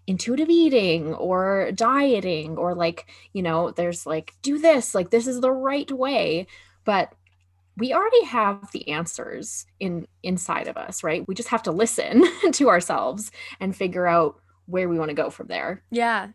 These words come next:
Speaker 2: Yeah, no, definitely. And so I love, you know, one of the things that you talk about is this idea of, like, the messy middle when it comes to dieting.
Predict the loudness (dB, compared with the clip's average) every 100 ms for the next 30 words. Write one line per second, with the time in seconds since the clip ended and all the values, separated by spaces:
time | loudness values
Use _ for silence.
0 | -2 0 2 0 -4 -2 -2 -2 -2 -4
1 | -6 -6 -4 -2 -2 -2 -2 -2 -2 -8
2 | _ _ -8 -4 -2 -2 -4 -6 -8 -8
3 | -10 -6 -2 -2 0 0 2 0 -4 -6
4 | -6 -6 -6 -4 -2 -2 -4 -6 -2 -4
5 | -2 -6 -4 -2 -2 -2 -4 -6 -6 -6
6 | -8 -6 -6 -2 -2 -2 -4 -10 -12